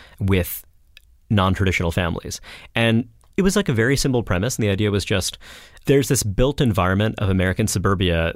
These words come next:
that co-evolved with a certain kind of family, a certain type of family that is actually a lot less common in many of these communities.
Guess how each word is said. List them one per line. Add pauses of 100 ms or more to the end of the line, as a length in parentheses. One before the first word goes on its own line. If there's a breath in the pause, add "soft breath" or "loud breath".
that
co-evolved (200)
with
a
certain
kind
of
family,
a
certain
type
of
family (220 loud breath)
that
is
actually
a
lot
less
common
in
many
of
these
communities.